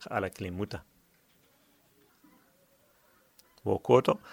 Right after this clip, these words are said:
Ala ha Yankuba toho yelema. A toho kuto mu-, keta munti. Yankuba toho kuto keta Israelati. Kabring ala ha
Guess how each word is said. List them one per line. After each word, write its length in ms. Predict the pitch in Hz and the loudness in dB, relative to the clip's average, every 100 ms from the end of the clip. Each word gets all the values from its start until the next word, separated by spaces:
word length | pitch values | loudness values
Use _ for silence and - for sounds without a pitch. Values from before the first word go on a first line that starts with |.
| - | 0
Ala 120 | 127 | 6
ha 180 | 123 123 131 | 10 10 8
Yankuba 360 | 127 135 131 | 2 6 8
toho 240 | 123 131 131 | 8 8 10
yelema. 320 | 135 160 107 - _ _ _ _ - - | 10 8 4 -4 _ _ _ _ -8 2
A 60 | |
toho 180 | 135 143 | 8 8
kuto 280 | - 165 147 | 8 8 10
mu-, 120 | 120 | 8
keta 340 | 120 - 120 113 | 2 2 4 6
munti. 400 | 120 123 123 92 - _ _ _ _ _ - - _ _ - - - - - - - | 4 2 0 -2 -10 _ _ _ _ _ -20 -20 _ _ -20 -20 -20 -20 -20 -10 -4
Yankuba 340 | 95 98 101 | -2 2 4
toho 260 | 104 110 110 | 8 6 8
kuto 300 | 113 135 131 | 8 10 10
keta 360 | 123 123 117 - - | 8 8 6 4 -10
Israelati. 600 | 120 101 104 110 107 - 76 _ _ _ _ _ _ _ _ _ _ _ _ _ _ _ _ - - _ _ - - - _ - - | -6 6 10 12 10 6 -12 _ _ _ _ _ _ _ _ _ _ _ _ _ _ _ _ -20 -20 _ _ -20 -20 -20 _ -20 -2
Kabring 240 | - 151 147 | 6 8 10
ala 160 | 147 | 12
ha 240 | 139 143 | 12 12